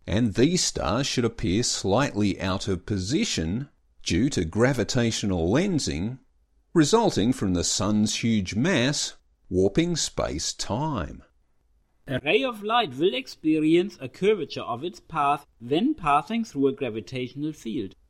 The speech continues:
Speaker 2: this curvature being similar to that experienced by the path of an object through a gravitational field.
Speaker 1: The astronomer, Arthur Eddington, took up the challenge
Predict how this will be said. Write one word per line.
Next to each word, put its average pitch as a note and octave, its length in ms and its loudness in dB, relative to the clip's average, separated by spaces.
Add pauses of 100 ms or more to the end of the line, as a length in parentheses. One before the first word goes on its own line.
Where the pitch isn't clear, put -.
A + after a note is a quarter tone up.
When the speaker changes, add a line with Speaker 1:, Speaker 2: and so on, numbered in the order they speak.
(400)
Speaker 2:
this C#3 220 -2
curvature F#3 560 0
being D3+ 340 2
similar F3 520 0
to D3+ 200 -6
that F3 400 -4
experienced D3 800 -2
by C3 180 -2
the B2 140 -8
path A#2 380 -6
of G#2 120 -10
an G#2 220 -6
object D#3 500 -2 (140)
through C3+ 240 0
a A2 60 6
gravitational G2+ 880 -4
field. D#2 360 -14 (1400)
Speaker 1:
The B2 160 6
astronomer, D3 800 2 (180)
Arthur E2 400 2
Eddington, C3+ 560 2 (300)
took - 240 0
up - 200 0
the F2 100 -2
challenge G#2 880 -2